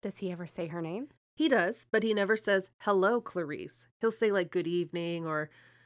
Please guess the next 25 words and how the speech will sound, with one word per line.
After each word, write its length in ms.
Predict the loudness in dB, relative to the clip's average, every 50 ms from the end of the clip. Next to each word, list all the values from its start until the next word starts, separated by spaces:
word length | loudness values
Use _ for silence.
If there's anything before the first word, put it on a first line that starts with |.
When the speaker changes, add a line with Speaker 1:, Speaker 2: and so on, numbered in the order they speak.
| _ _ _ _ _ _ -2
Speaker 2:
"I've 160 | 0 0 4
been 120 | 4 2 2
expecting 760 | 2 0 -2 -2 -2 -4 -10 -10 -10 -8 -4 -2 0 0
you, 360 | 2 2 0 0 0 -2 -2 -4
Clarice," 600 | -4 0 0 2 2 2 0 0 0 0 0 -2
or 60 | -6 -4
something, 440 | 0 2 2 2 2 0 -4 -2 -2
but 120 | -2 -2
he 140 | -2 -2 -2
never 500 | 0 0 0 0 0 0 0 0 -2 _ _ -12
says, 420 | -8 0 2 2 2 2 0 -2
quote, 500 | -6 -6 2 4 6 6 6 4 0 -8 _ _ _ -8
"Hello, 260 | -8 -6 -4 -4 -6
Clarice." 600 | -8 -8 -8 -8 -8 -6 -8 -10 -12 -16 -20 -12 -4
Speaker 1:
Was 240 | 0 0 0 2 2
there 180 | 0 0 2
ever 260 | 0 0 0 0 0 0
a 60 | -2
Jiffy 760 | -4 -6 -8 -6 -6 -6 -6 -6 -6 -4 -4 -6 -8 -10 _ _ -10
peanut 320 | -4 -2 -2 -2 -2 -2
butter 260 | -4 -2 -2 -2 -2
instead 340 | -4 -6 -8 -6 -8 -6 -6
of 100 | -6 -6
just 260 | -6 -6 -6 -8 -10 -10
Jif? 260 | -6 -6 -4 -6